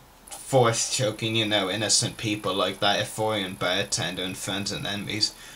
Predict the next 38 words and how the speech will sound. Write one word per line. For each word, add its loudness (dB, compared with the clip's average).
That's 4
nothing 4
new, 0
really. -2
I, -2
I 0
don't 4
even -2
care -4
if -6
you -4
disagree -2
with -6
me -4
on -4
saying 0
that's -2
not -4
new. -4
We've -4
seen 6
him 0
force 0
choke -2
people -6
before. -6
And -2
innocent 6
people -2
too. 2
I 2
mean, -2
come -4
on, -4
Padme 0
Amidala, 2
episode 0
three, -4